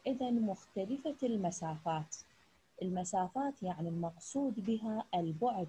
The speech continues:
عن النواة. الإلكترونات التي تمتلك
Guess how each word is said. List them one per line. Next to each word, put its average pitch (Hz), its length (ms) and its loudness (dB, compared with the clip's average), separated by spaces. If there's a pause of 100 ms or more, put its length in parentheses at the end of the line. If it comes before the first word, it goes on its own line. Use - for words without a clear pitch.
(140)
عن 247 160 2
النواة. 175 540 2 (880)
الإلكترونات 226 1300 2 (580)
التي 208 520 4
تمتلك 220 680 2